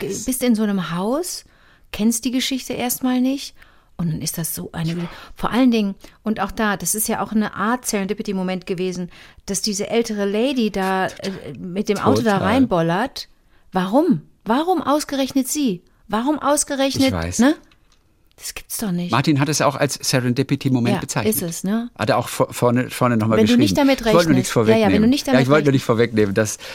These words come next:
Speaker 1: dass wir alle etwas mehr überrascht sind dann doch.
Speaker 2: Wahnsinn.
Speaker 1: <clears throat> So. Dann, ähm, sind wir bei, äh, Christine.
Speaker 2: Mhm.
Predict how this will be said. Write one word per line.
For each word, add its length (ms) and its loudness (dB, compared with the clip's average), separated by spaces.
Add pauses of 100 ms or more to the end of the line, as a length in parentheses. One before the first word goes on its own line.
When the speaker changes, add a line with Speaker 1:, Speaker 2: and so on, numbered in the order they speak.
(140)
Speaker 1:
dass 160 0
wir 160 4
alle 120 4
etwas 260 -2
mehr 120 2
überrascht 400 -2
sind 180 -6
dann 100 -6
doch. 140 -12
Speaker 2:
Wahnsinn. 560 -4 (380)
Speaker 1:
<clears throat> 340 -18
So. 440 0 (1000)
Dann, 400 4 (320)
ähm, 340 2
sind 340 -2
wir 200 2
bei, 600 -2 (380)
äh, 360 -12
Christine. 520 0
Speaker 2:
Mhm. 180 -2